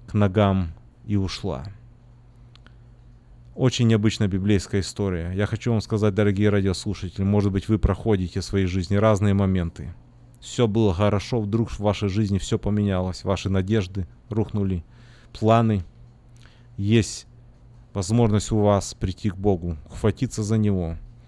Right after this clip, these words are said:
за, за нашего Господа Иисуса Христа, покуда Он не придет в ваш дом, не решится ваша ситуация.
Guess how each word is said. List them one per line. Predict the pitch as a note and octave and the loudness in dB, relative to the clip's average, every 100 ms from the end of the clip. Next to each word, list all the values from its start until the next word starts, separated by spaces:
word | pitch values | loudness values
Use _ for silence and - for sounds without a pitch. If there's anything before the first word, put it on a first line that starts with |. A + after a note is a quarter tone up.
| - - - - - - | -20 -20 -20 -20 -20 -8
за, | - A2 G#2+ G2+ F#2+ | -2 0 0 -2 -2
за | G2+ | 2
нашего | G#2 A#2 - G#2+ | 2 2 0 -2
Господа | F#2+ A2+ - G#2+ G2+ | 0 -2 -4 -4 -2
Иисуса | F#2 - B2 A2+ | -2 -8 -8 -6
Христа, | A#2+ G#2+ - F2+ E2+ - - - - - - | -6 -6 -6 -6 -8 -12 -20 -20 -20 -14 -6
покуда | G2+ B2+ A#2 | -2 0 2
Он | A#2 A2 | 4 4
не | G#2+ | 4
придет | - G#2+ A#2+ A2+ | 0 0 0 0
в | |
ваш | A#2 G2+ | -2 -2
дом, | G2+ F#2 E2+ | 0 0 2
не | F#2+ | 0
решится | G2 - B2+ - A2+ | 0 -2 -4 -4 -2
ваша | G#2 - | -2 -4
ситуация. | G2+ G#2 G#2 F#2+ F2 - F2 E2+ | -8 -6 -4 -4 -6 -8 -8 -10